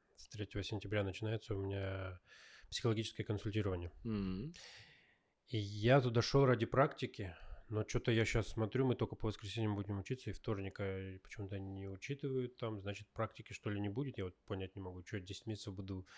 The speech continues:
Speaker 1: учиться там, но я понимаю, что я всё равно получу знания, которые там не надо, потому что я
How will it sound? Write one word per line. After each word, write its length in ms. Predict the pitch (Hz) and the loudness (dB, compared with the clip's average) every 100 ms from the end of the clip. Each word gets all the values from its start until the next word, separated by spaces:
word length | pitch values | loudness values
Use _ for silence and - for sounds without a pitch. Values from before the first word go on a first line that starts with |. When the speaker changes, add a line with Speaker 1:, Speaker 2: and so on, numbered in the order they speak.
| - - | -18 -8
Speaker 1:
учиться 360 | - 110 - 113 | -4 -2 0 0
там, 240 | 104 107 | 2 2
но 200 | 113 151 | 6 8
я 120 | 117 113 | 8 6
понимаю, 320 | 127 143 143 | 4 6 6
что 140 | - 120 | 4 2
я 120 | 120 | 2
всё 120 | - | 2
равно 140 | 123 135 | 4 8
получу 300 | 120 117 113 | 8 8 2
знания, 320 | 110 117 107 | 4 4 4
которые 420 | 101 104 107 101 | 0 -2 0 0
там 300 | 95 101 98 | -2 -2 -2
не 100 | 101 | -2
надо, 180 | 110 107 | 0 2
потому 160 | 98 101 | 2 0
что 180 | - 107 | 0 -2
я 280 | 104 104 | 0 -2